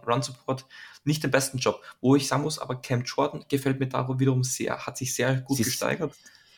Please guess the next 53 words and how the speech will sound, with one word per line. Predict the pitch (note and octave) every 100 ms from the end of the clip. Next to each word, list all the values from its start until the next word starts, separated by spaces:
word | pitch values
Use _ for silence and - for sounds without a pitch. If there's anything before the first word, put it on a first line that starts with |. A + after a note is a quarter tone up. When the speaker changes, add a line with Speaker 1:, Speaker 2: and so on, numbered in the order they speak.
| -
Speaker 2:
die | -
D-Line | B2+ B2 A2+
ist | -
ja | C3
Speaker 1:
Aber | B2+
Speaker 2:
aber |
kein | - G#2 G2
Run | B2
Support, | C#3+ A#2 - G#2+ -
die |
D-Line | G#2 A#2+ A#2+
ist | - -
die | A2+
Nummer | A2 G#2+ G#2+ -
eins | D#3 D3
gegen | - F#2 F2
den | E2+ E2
Run. | F2 F2+
Deswegen | G2+ A#2+ G#2
hast | C#3+ -
du | -
eine | G2 G2
D-Line. | - G2 F#2 E2 E2+ - _ _ _ _ _ _
Für | - A2+
Druck | A2 D#3+ -
auf | A#2
den | A2
Speaker 1:
Ja. | G2+
Speaker 2:
Quarterback | B2+ C3+ D3 -
und | C#3+ -
für |
Run | B2 E3+ -
Stopping. | - F#2+ F#2
Das | F#2+ -
ist | B2
der, | B2
das | A2+ B2+
ist | B2
der, | -
also | G#2+ B2+ -
in | B2
meiner | B2 D3+ F3
Philosophie | - C#3+ B2 A#2 - F3+
im | A#2+
Football | A2 - F#2+ F2+ -
ist | - A#2 A2+
die | G#2
D-Line | C#3+ F3+ G3 F#3+
die | C#3 A2+
Mauer | G2+ C#3 D3+
gegen | C#3 C#3
den | D3 C3
Run. | G2